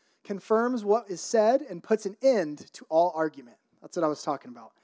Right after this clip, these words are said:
"Because God wanted to make the unchanging nature of his purpose very clear to the heirs of what was promised, he confirmed it with an oath." God did this so that by two unchangeable things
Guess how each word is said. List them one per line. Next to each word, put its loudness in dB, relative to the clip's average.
"Because 0
God 4
wanted -2
to -2
make 0
the -14
unchanging -2
nature 2
of -2
his -4
purpose 0
very 2
clear 4
to -12
the -16
heirs 4
of -2
what 0
was -8
promised, -4
he -12
confirmed 2
it -2
with -8
an -12
oath." -4
God 4
did 4
this -4
so 0
that -6
by 4
two 2
unchangeable 2
things -2